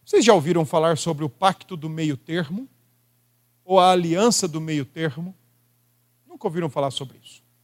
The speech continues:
Pois bem, deixe-me explicar. Mil seiscentos e vinte, na Europa, o couro tava comendo nas costas dos puritanos,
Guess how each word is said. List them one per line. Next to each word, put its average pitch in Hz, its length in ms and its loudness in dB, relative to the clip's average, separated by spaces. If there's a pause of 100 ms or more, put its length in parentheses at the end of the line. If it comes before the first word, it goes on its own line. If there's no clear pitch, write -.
(680)
Pois 269 200 0
bem, 120 200 -8 (120)
deixe-me 254 280 -8
explicar. 143 480 -12 (1040)
Mil 370 120 0
seiscentos 196 400 2
e 147 80 0
vinte, 160 520 0 (520)
na 180 100 0
Europa, 147 580 6 (800)
o - 160 -20
couro 240 220 6
tava 165 320 0
comendo 151 480 -4
nas 143 220 -6
costas 156 420 -6
dos 143 180 -8
puritanos, 151 1000 -6